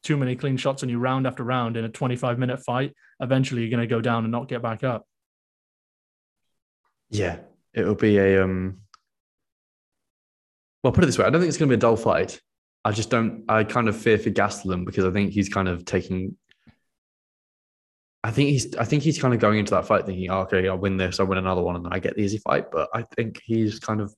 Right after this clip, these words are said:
Speaker 2: biting off a bit more than he can chew just because, well,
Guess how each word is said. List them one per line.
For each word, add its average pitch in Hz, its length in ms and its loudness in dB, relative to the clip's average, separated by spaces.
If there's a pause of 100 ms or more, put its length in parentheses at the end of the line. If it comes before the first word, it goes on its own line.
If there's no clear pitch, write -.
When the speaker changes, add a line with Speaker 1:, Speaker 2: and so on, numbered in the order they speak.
(480)
Speaker 2:
biting 104 300 -2
off 98 120 -6
a - 40 -14 (220)
bit 110 160 2
more 107 160 0
than 104 80 0
he 104 100 -6
can 104 100 -6
chew 117 280 0
just 127 220 -2
because, 117 340 0 (880)
well, 98 520 -2